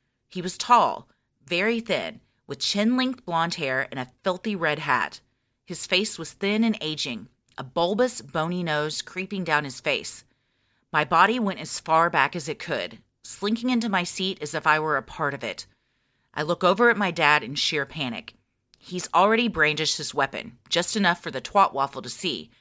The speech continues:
that he had it. "Wrong fucking truck," my father said sternly. The man mumbled apologies and softly closed my door. He walked quickly to another truck just a couple of rows in front of us before the driver yelled and shouted at him and then raced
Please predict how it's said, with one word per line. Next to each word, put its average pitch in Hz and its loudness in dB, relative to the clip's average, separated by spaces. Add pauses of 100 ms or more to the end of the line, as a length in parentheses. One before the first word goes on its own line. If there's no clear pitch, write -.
that - -10
he 113 -8
had 143 4
it. - -10 (540)
"Wrong 156 4
fucking 143 0
truck," - 2 (460)
my 135 -4
father 127 -2
said 120 -6
sternly. 135 -6 (720)
The 151 -8
man 160 0
mumbled 202 4
apologies 180 4
and 147 -8
softly 156 2
closed 143 -4
my 127 -4
door. 117 -6 (500)
He 180 -6
walked 156 2
quickly 233 -2
to 220 -2
another 180 2
truck - 0
just - -4
a 143 -6
couple 196 0
of 165 -2
rows 147 2
in 147 -8
front 208 4
of - -4
us - -10 (280)
before 147 -8
the 143 -4
driver 202 4
yelled 165 2
and 143 -6
shouted 208 2
at - -12
him 135 -6 (260)
and 139 -12
then 135 -8
raced 170 0